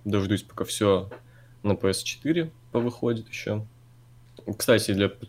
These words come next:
пацанов, которые, знаешь, типа, именно хотят в какие-то игрульки вот поиграть, которые выходили на П С четыре, какие-нибудь там, блядь,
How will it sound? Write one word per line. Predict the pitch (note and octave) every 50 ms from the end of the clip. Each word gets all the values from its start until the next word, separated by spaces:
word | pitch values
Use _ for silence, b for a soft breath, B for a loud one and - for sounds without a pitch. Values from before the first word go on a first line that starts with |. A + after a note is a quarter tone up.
| - -
пацанов, | G2+ - - A2 G#2 G#2 G2+ -
которые, | - - G#2 G2+ G2 F#2+
знаешь, | F#2+ G2 G2+ G2+ G2 F#2 -
типа, | - - - - F2 F#2+ - b b b b b b b b - - - -
именно | A2+ A2+ A2 G#2+
хотят | - - - A2 G2+ -
в | -
какие-то | - - G#2+ - - G#2
игрульки | G2+ G2+ A#2 D3 F3+ F#3 - A#2+
вот | G2 F#2 -
поиграть, | - G2 G2 F#2 G2+ G2+ F#2+ -
которые | - - - - G2 F#2
выходили | - - G#2 G2 G2 F#2
на | F#2 F2+
П | - F#2+
С | F#2 -
четыре, | - - - - F#2+ F2+ E2+
какие-нибудь | - - F#2+ F#2 F#2 F2 -
там, | - F2+ F2 E2+ F2 F2
блядь, | F2 F#2 F#2 F2+ - - - -